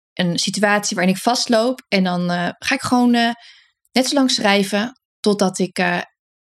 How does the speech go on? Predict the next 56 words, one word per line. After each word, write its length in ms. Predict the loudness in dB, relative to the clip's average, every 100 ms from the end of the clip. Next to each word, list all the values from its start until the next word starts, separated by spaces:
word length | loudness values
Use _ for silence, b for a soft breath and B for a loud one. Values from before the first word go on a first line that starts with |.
| _ -10
voel 220 | 0 2
dat 140 | 2
ik 80 | 0
gewoon 200 | 0 2
aan 100 | 2
het 100 | 0
schrijven 420 | 0 2 2 2
ben 240 | 0 0 0
vanuit 260 | -2 0
een 160 | 0 -2
andere 500 | 2 2 4 2 0
plek 380 | 0 0 0 0
dan 360 | 2 2 0 -4 b b b -2
alleen 360 | 2 4 4
maar 160 | 2 0
vanuit 300 | 0 2 2
mijn 140 | 2
hoofd. 600 | 2 2 -2 -8 -12 -12 _ _
Ik 120 | -8
ga 140 | -6 -6
ook 100 | 0
geen 220 | 2 4
bullets 580 | 4 2 0 -2 -4 -2
schrijven 400 | 2 2 2 -2
of 80 |
zo, 340 | 0 2 4 2
of, 360 | 0 -2 -2
eh, 260 | 2 2 2 -2 B B B B _ _
geen 260 | 0 2
structuur 380 | 2 0 2 2
zit 220 | 2 0
erin. 380 | 0 0 2 0 -4 B B
Ik 120 | -4
ga 140 | 0 0
gewoon 200 | 2 0
schrijven 360 | 2 0 0
en 100 | 0
soms 480 | 0 2 2 4 2
stel 180 | 0 0
ik 120 | 2
ook 160 | 0 0
de 80 |
vraag 540 | -4 0 2 2 0 -8 -16 _ _ _ _ _ _
aan 220 | 2 4
de 80 | 4
Divine 400 | 2 0 0 2
Mother. 280 | 2 2
En 60 | 0
dan 80 | -2
zeg 160 | -2
ik, 140 | -4 0
"Ma, 340 | 2 4 2
wat 140 | 0 -2
kan 160 | 2
ik 120 | 4
doen? 300 | 4 4 2